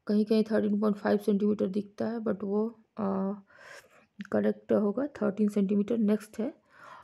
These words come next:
अ, anterior fontanelle ossifies after the age of eighteen months, अ, amniotic fluid is detected at,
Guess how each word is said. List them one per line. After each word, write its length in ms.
अ, 40
anterior 720
fontanelle 600
ossifies 640
after 360
the 180
age 240
of 140
eighteen 280
months, 420
अ, 280
amniotic 720
fluid 380
is 260
detected 440
at, 360